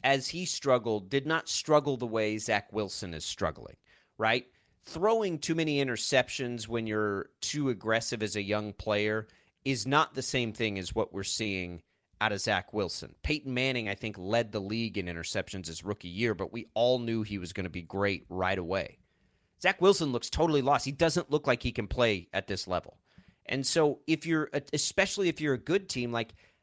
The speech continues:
how long do you sit there and roll that out there? And, and you feel bad for the Jets because they did this with Sam Darnold, and it was a miss. Now they're doing it with Zach Wilson. Like, they've done it over and over and over again.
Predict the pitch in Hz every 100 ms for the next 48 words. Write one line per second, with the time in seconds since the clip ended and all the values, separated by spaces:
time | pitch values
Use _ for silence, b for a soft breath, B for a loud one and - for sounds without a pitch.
0 | b - 147 185 170 180 156 131 127 -
1 | 165 - 131 127 - 120 113 127 139 127
2 | 104 135 175 101 76 - 131 127 135 139
3 | 127 - 190 143 139 180 233 - 131 120
4 | 196 233 - 147 - 120 113 92 82 80
5 | 85 - 71 69 85 101 135 156 151 _
6 | 120 123 120 113 107 80 - - b b
7 | 92 95 90 90 85 92 92 85 117 -
8 | b b 117 110 101 120 110 - 104 147
9 | 98 107 92 95 120 139 107 95 113 185
10 | 127 90 95 95